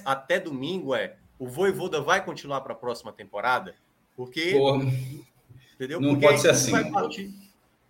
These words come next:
Speaker 1: tudo vai partir da, da, da escolha dele ou não, e se ele não continuar, aí o Fortaleza vai ter que ir no mercado, né? Vai ter que tentar encontrar,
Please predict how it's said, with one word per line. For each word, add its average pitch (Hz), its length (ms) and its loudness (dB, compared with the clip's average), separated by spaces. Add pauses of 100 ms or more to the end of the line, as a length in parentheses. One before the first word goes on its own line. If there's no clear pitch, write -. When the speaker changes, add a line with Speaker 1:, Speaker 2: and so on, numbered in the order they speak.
(100)
Speaker 1:
tudo 233 260 -6
vai 196 200 0
partir 202 640 -4
da, 135 300 0
da, 120 280 -2
da 120 140 -4
escolha 139 340 -6
dele 147 200 -6
ou 196 60 -2
não, 202 200 -2
e 262 80 -6
se 247 120 -8
ele 208 140 -8
não 196 140 -4
continuar, 196 760 -2 (220)
aí 190 100 -10
o 175 40 -10
Fortaleza 143 500 -4
vai 123 140 -2
ter 131 160 -8
que 131 140 -10
ir 127 40 -6
no 135 80 -6
mercado, 175 580 2
né? 127 140 -4
Vai 127 140 -4
ter 131 140 -8
que 135 120 -12
tentar 139 380 -4
encontrar, 127 580 -2